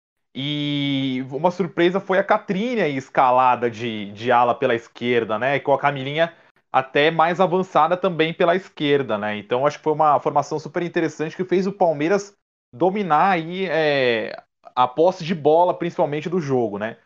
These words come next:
Porém, essa posse de bola não reverti-, não se revertia em chutes, né? Então até os próprios comentaristas na Band falavam isso, né? Poucos chutes a gol, é, na primeira etapa. E quem abriu o placar, né, e que realmente chutou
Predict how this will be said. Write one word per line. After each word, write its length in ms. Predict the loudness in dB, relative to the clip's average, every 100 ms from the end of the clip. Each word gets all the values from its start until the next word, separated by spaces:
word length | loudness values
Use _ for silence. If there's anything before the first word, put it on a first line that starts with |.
| _ _ 0
Porém, 440 | 2 2 0 -4
essa 120 | -6
posse 240 | -6 -8 -6
de 80 |
bola 320 | -2 2 2 2
não 240 | -2 -2
reverti-, 640 | 0 2 0 -2 -6 -4
não 240 | -4 -4 -4
se 120 | 0
revertia 760 | 2 2 -2 -6 -2 0 -2 -10 _ _ _ _
em 300 | -6 -6 -6
chutes, 600 | -10 -4 -2 -2 -4 -8 -2
né? 220 | 0 0
Então 240 | -2 0 0
até 280 | 0 2
os 140 | 2 2
próprios 260 | -2 -2
comentaristas 800 | -6 -8 0 2 2 -2 -6 -2
na 120 | 0 0
Band 340 | 2 0 -2
falavam 680 | -6 0 2 4 4 2 -4
isso, 380 | -6 -10 -10 -8
né? 240 | -4 -4
Poucos 380 | -4 -4 -6 -6
chutes 280 | -14 -12 -6
a 100 | -8
gol, 540 | -4 0 2 2 0 -8 _ _ _ _
é, 380 | -2 0 2 2
na 100 | 0
primeira 300 | -2 -2 -2
etapa. 680 | 0 2 4 4 0 -2 -6 _ _ _
E 80 | -14
quem 300 | -4 0 0
abriu 240 | 2 0
o 40 | 4
placar, 600 | 2 4 4 4 4 2
né, 160 | 0
e 80 | 0
que 140 | -2
realmente 320 | 0 0 0 -6
chutou 640 | -8 -2 0 2 2 -2